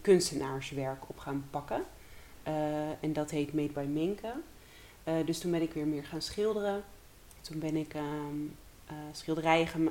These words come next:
gaan maken van stukken hout en daar workshops mee gaan geven. En op een gegeven moment, ehm, gingen ook de jongsten naar school. En toen dacht ik, eh,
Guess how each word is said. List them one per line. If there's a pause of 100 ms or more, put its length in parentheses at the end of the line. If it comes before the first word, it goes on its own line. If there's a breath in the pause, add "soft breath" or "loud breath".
gaan
maken
van
stukken
hout
en
daar
workshops
mee
gaan
geven. (840 soft breath)
En
op
een
gegeven
moment, (120)
ehm, (720)
gingen (480)
ook
de
jongsten
naar
school. (540 soft breath)
En
toen
dacht
ik, (560)
eh,